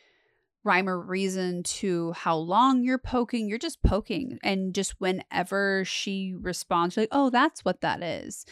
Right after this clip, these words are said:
Not because you have a butter knife in my brain folds, but just the fact that she was awake. And h-, him, even this whole, "I think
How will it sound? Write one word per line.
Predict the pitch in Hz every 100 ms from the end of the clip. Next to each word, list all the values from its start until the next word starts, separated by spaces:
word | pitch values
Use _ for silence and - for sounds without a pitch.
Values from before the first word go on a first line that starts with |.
| - -
Not | 254 277
because | 269 247 240 226 214 - - _ -
you | 214 214
have | 226 220 214 202 -
a | 190
butter | 180 190 240
knife | 214 160 165 180 - -
in | 185 185 180
my | 165 160 - - -
brain | 180 175 190 202
folds, | - - - 214 208 - - _ _ _ _ _ _ _
but | 220 196 190 -
just | 247 247
the | 269 240
fact | 208 214 214
that | 185 -
she | - 185
was | 185 170 -
awake. | 156 131 104 135 254 - - -
And | 262
h-, | 269 254
him, | 294 269 - _ _
even | 254 285 370
this | 370 302 240
whole, | 233 247 240 240 220 - _ _ _ _ -
"I | 214 185 - _ _
think | 240 285 -